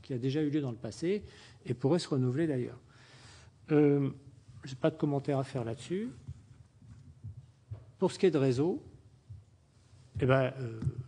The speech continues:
à partir du moment où effectivement, euh, c'est pas très rentable aujourd'hui de faire circuler les trains sur le réseau, que l'état du réseau est vieillissant, et cetera, ça,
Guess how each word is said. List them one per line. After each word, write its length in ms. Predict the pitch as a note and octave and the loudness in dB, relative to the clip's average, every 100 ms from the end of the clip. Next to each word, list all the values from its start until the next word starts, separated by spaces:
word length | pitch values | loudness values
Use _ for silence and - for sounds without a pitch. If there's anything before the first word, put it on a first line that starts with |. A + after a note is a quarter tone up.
| - - - | -14 -18 -6
à 20 | |
partir 300 | C3+ - D3 | -4 -2 -2
du 100 | C3 | 0
moment 320 | B2+ C3+ D3+ | 0 0 0
où 140 | C3+ B2 | 0 -2
effectivement, 760 | B2 B2 - C#3 C3 C#3+ C#3 A#2 | -4 -8 0 2 2 -2 -6 -8
euh, 140 | A2+ | -12
c'est 220 | A2+ C3+ - | -10 -8 -4
pas 120 | C3 | -4
très 180 | - C3 | -4 -4
rentable 380 | B2+ B2 C#3 | -2 -2 -2
aujourd'hui 360 | B2 A2+ B2 C3+ | -2 -2 -2 -4
de 60 | C3 | -6
faire 120 | B2+ | -12
circuler 400 | B2+ A#2+ B2 A#2+ | -12 -8 -4 -4
les 140 | B2 | -4
trains 180 | B2+ C3+ | -4 -6
sur 180 | C3 C3+ | -6 -6
le 80 | A#2+ | 0
réseau, 300 | B2+ D3+ C3+ | 0 0 0
que 120 | C#3 | 2
l'état 440 | C3 B2+ D3 C#3 | 0 0 -4 -4
du 160 | B2 B2+ | -4 -4
réseau 320 | C3+ C3 C#3+ | -2 -2 -2
est 60 | B2+ | 0
vieillissant, 500 | C3 C3+ B2+ D3+ C#3+ | 0 -2 -4 -8 -8
et 40 | |
cetera, 240 | C3 B2+ | -8 -8
ça, 220 | B2+ F#3 | -6 -2